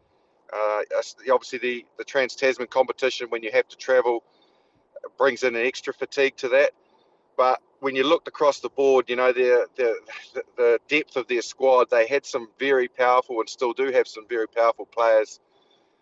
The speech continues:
uh, capable of breaking any team, uh, in the world open. But whether they could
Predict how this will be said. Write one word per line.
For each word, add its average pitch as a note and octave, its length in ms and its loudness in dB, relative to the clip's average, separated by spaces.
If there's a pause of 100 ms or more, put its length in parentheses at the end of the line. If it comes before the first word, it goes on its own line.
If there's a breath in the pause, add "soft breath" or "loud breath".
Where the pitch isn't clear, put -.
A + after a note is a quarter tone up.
(120)
uh, A2 160 -8
capable B2+ 460 0
of - 80 -2
breaking A#2 340 0
any C#3 200 -4
team, A2 320 -6 (680)
uh, G#2 160 -6
in A2+ 80 -6
the A2 80 -2
world A2+ 340 2
open. G#2+ 420 0
But A2+ 240 2 (720)
whether C3 260 0
they B2 140 2
could - 140 -10